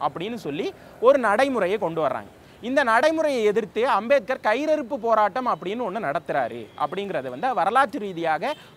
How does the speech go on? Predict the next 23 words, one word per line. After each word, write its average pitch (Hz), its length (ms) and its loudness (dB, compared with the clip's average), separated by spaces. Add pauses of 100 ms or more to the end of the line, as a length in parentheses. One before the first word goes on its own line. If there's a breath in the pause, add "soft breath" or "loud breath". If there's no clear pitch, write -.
தொடர்பு 294 400 6
படுத்தி 233 340 -4 (220)
காட்டிய 190 480 -2 (380)
தோழர் 196 300 2
கொளத்தூர் 233 440 -2
மணி 196 220 -2
அவர்கள், 165 280 -4 (340)
அதாவது 240 360 4
ஒரு 277 160 4
அறிக்கை 254 360 -2
வந்து 226 200 0
அரசாங்க 247 380 -2
சார்பில் 202 360 -2
இருந்து 208 220 -4
வருது, 165 200 -2 (540 loud breath)
அதை 175 160 2 (120)
வந்து 262 240 -2
ஒரு 233 160 2
அமைச்சர் 277 440 0
"நான் 220 200 0
வந்து 226 140 -6 (100)
கவனத்தில், 247 520 -4 (220)
என் 190 120 -8